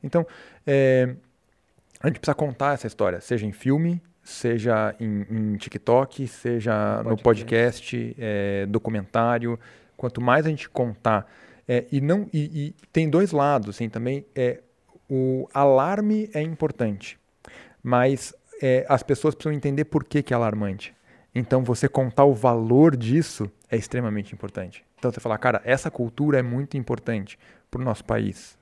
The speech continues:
Speaker 1: pra, a, a nossa origem é muito importante pro nosso país, pra a, a, a Amazônia fisicamente é muito importante pro planeta inteiro, é, os rios são super importantes, porque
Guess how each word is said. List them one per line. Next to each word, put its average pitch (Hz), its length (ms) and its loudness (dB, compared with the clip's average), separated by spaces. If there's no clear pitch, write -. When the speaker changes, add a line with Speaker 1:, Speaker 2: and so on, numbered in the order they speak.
Speaker 1:
pra, 104 220 0
a, 107 360 0
a - 20 0
nossa 110 240 2
origem 135 500 4
é 110 60 0
muito 113 260 -4
importante 104 480 -2
pro - 120 -8
nosso 98 160 -6
país, 110 360 -4
pra 113 240 0
a, 104 240 0
a, 107 280 -6
a - 40 0
Amazônia 117 580 0
fisicamente 135 840 0
é 113 40 0
muito 120 240 -2
importante 110 340 -2
pro 117 120 -4
planeta 110 360 0
inteiro, 120 420 2
é, 117 180 0
os 120 220 -4
rios 160 580 0
são 120 240 -4
super 131 320 -2
importantes, 117 600 -2
porque 113 400 0